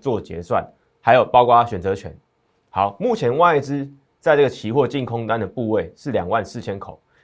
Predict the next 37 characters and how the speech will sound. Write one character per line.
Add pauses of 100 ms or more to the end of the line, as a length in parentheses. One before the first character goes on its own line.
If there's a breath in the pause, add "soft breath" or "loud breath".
(220)
相
对
之
前
两
万
八
千
口，
虽
然
已
经
降
下
来
许
多，
但
是
目
前 (360)
外
资
手
上
还
是
空
单
居
多， (360)
所
以
在
这
边